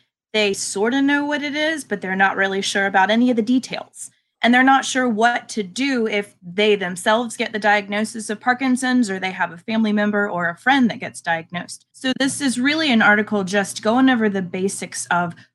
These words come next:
what Parkinson's is and some treatment methods, both from a drug standpoint and then also from a non-drug standpoint, just so people can have a little bit more of a resource for what to do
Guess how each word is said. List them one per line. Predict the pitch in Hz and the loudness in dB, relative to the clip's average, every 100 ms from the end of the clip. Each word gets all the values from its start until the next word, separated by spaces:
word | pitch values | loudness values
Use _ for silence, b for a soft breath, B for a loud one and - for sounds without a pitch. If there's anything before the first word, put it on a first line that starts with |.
| _ - | _ 0
what | 208 226 | 0 2
Parkinson's | 233 247 254 247 262 269 247 | 0 2 4 4 4 4 4
is | 202 170 208 - - _ - | 0 -2 -6 -12 -16 _ -4
and | 202 | -2
some | 180 185 175 | -2 -6 -6
treatment | - - 247 214 196 185 | -4 -2 0 0 -2 -2
methods, | 190 190 196 - 170 170 170 - - 196 | -2 0 0 0 -4 -4 -8 -12 -10 -2
both | 202 196 202 - | 0 2 0 -4
from | - 175 170 180 | 0 0 0 -4
a | 170 | -4
drug | 165 180 226 | 0 2 2
standpoint | - 233 247 - 269 269 | 0 2 2 2 0 0
and | 185 | -4
then | 185 | 0
also | 180 185 - 175 | 0 0 -4 -6
from | - 165 165 170 b _ | -4 -4 -4 -10 b _
a | 190 | 2
non-drug | 208 226 233 180 170 175 | 4 6 6 4 0 -4
standpoint, | - 160 170 - 160 - 185 | -8 -8 -8 -8 -10 -8 -2
just | 240 269 | -2 0
so | 320 | -2
people | 233 254 240 220 | 0 0 0 -2
can | 214 196 | -2 -2
have | 185 185 180 180 | 2 4 2 0
a | 185 | -4
little | 180 233 | 0 0
bit | 233 240 | 2 0
more | 196 196 | 0 0
of | 180 | -2
a | 165 | -4
resource | 190 196 - 180 175 | -6 -6 -6 -10 -12
for | - 175 - | -10 -12 -10
what | 175 185 214 - | -4 2 2 2
to | - 214 | -6 -6
do | 190 196 170 | -2 -2 -2